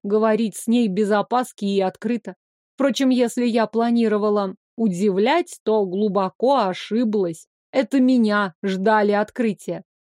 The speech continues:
"Помнишь, чучело вчера сбрендил?" спросила Таяна, но когда увидела в ответ полнейшее непонимание,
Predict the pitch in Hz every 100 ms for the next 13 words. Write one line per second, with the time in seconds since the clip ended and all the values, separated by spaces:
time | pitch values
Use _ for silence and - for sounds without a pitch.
0 | _ _ _ _ - 415 349 285 - -
1 | 320 - 262 254 - 294 285 220 196 240
2 | 233 302 269 214 196 196 190 _ - 247
3 | 254 247 214 214 226 233 320 277 214 220
4 | 226 226 220 226 233 226 208 214 208 220
5 | 220 220 - _ _ - 240 247 233 202
6 | 180 208 208 208 208 202 208 254 294 262